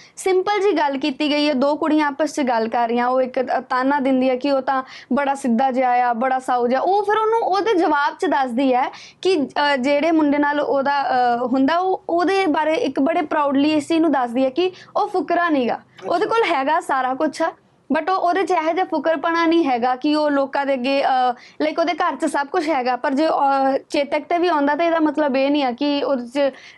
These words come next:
Speaker 1: like, ਉਹ, ਉਹ ਬਹੁਤ ਜ਼ਿਆਦਾ ਸਾਊ ਆ।
Speaker 2: ਹੂੰ।
Speaker 1: ਇਹ ਤਾਂ just ਇੱਕ, ਅਹ, ਇੱਕ ਗੱਲ ਕੀਤੀ ਗਈ ਆ। ਬਾਕੀ ਮੈਨੂੰ ਨਹੀਂ ਲੱਗਦਾ ਕਿ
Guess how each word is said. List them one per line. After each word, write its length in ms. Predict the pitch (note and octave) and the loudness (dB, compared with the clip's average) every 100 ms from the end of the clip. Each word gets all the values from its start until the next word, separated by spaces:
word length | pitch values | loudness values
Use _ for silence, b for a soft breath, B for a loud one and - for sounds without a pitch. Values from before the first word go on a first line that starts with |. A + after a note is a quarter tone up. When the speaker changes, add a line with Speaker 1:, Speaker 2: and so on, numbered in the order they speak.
| C#4 | -2
Speaker 1:
like, 140 | C#4 - | -2 0
ਉਹ, 320 | D#4 D4+ - _ - - | 0 -2 -6 _ -8 -4
ਉਹ 40 | |
ਬਹੁਤ 220 | C#4+ E4 | 0 0
ਜ਼ਿਆਦਾ 200 | D#4 D4+ | 2 0
ਸਾਊ 400 | D#4 C#4+ A#3 A3 | -2 -2 0 0
ਆ। 80 | G3+ | -2
Speaker 2:
ਹੂੰ। 340 | - _ F3+ D#3+ | -4 _ -20 -8
Speaker 1:
ਇਹ 80 | E4 | -4
ਤਾਂ 120 | E4 | -2
just 320 | F#4+ G4+ G4+ A4 | 0 0 0 -2
ਇੱਕ, 140 | - | -2
ਅਹ, 540 | C#4 - D#4+ D#4 - | -2 0 2 2 0
ਇੱਕ 120 | D4 F4+ | -2 0
ਗੱਲ 340 | C#4+ D4+ D#4 | 2 0 0
ਕੀਤੀ 420 | E4 E4+ F4 E4 | -2 -2 0 0
ਗਈ 240 | C4 A3+ G3+ | 0 0 -2
ਆ। 260 | G3 - - | -2 -4 -4
ਬਾਕੀ 380 | C#4+ C4+ D#4+ D#4+ | -4 0 0 2
ਮੈਨੂੰ 280 | D#4+ E4+ | 2 4
ਨਹੀਂ 120 | F4 C#4+ | 2 2
ਲੱਗਦਾ 360 | B3 B3+ C4 | 0 0 -2
ਕਿ 280 | B3 D4 | 0 -2